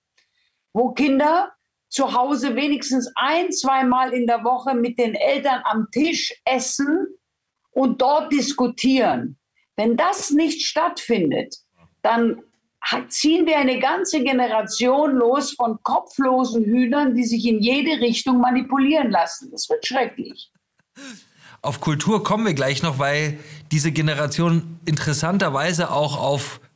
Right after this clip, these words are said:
Speaker 2: Kulturdenkmäler, Kulturgüter, Güter der Hochkultur losgeht. Warum, ist niemandem, äh, ideologisch so ganz klar. Kommen wir gleich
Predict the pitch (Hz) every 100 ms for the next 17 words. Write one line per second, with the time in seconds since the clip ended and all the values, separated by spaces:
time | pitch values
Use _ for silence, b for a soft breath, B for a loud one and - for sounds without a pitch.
0 | _ - - 165 160 - 233 233 214 185
1 | - 165 123 117 - _ - 180 226 160
2 | 165 156 143 - 165 - 214 175 185 202
3 | 185 127 - - 180 185 170 143 175 214
4 | 175 156 - 135 B B B B 156 196
5 | 196 160 143 127 170 196 160 135 170 180
6 | 170 143 143 127 - 131 143 131 131 147
7 | 143 - - B B - 127 143 180 -
8 | 175 175 165 170 151 143 185 185 -